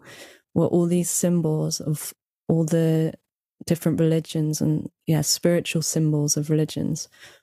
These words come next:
all in a circle around this, this moon. And I just was looking down at it, and it was this ominous feeling, but there was beauty to it.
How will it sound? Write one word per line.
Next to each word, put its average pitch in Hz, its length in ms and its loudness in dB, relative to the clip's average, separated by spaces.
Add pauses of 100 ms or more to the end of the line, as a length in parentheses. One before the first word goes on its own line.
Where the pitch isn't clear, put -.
(160)
all 165 120 4
in 165 120 2
a 156 40 2
circle 156 380 -2
around 151 280 2
this, - 400 -2 (120)
this - 180 0
moon. 151 400 4
And 143 140 2
I 151 100 2
just - 260 -2
was 156 160 -2
looking 160 300 0
down 170 320 2
at - 80 -6
it, - 240 -8 (840)
and 160 460 2
it 170 140 0
was 160 560 0 (100)
this 151 220 0 (240)
ominous 160 540 2
feeling, 151 600 0 (420)
but - 120 0
there 185 120 4
was 175 100 0
beauty 196 360 -2
to - 160 -8
it. - 160 -8